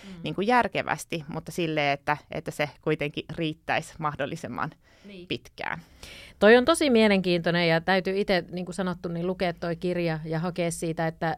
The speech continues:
Speaker 1: et, <clears throat> mä sanon, että mä en varmaan ihan täysin pystyisi tohon. Tietenkin mun on helppo nyt sanoa, kun se taloudellinen vapaus on jo, että on
Speaker 2: Niin.
Speaker 1: paljon vaikeampi, niin kuin, tavallaan ajatella sitä, e, ö,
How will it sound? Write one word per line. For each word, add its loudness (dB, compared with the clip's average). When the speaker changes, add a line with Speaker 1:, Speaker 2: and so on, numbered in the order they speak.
Speaker 1:
et, -4
<clears throat> -4
mä 2
sanon, 4
että 0
mä 4
en 2
varmaan 2
ihan -2
täysin -6
pystyisi -8
tohon. -6
Tietenkin 0
mun -6
on -6
helppo -4
nyt -10
sanoa, -4
kun -6
se -10
taloudellinen 0
vapaus -6
on -6
jo, -4
että -6
on -4
Speaker 2:
Niin. -10
Speaker 1:
paljon 2
vaikeampi, 0
niin -8
kuin, -10
tavallaan -2
ajatella 0
sitä, -6
e, -4
ö, -8